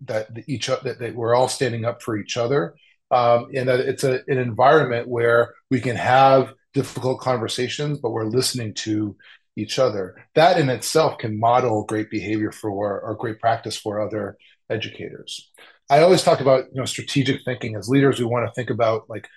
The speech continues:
how do we identify what are some, uh, what's a topic that you want to focus on, whether it's, uh, your personal work, whether it's h-,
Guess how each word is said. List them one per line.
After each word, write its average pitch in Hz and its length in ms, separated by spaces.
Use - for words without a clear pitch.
how 147 100
do 165 140
we 143 180
identify 117 920
what 131 180
are 117 560
some, 117 420
uh, 104 220
what's 127 260
a 143 60
topic 127 360
that 113 180
you 113 80
want 107 160
to - 60
focus 110 300
on, 92 140
whether 107 300
it's, - 340
uh, 107 180
your 98 100
personal 135 440
work, 120 300
whether 107 280
it's - 380
h-, - 60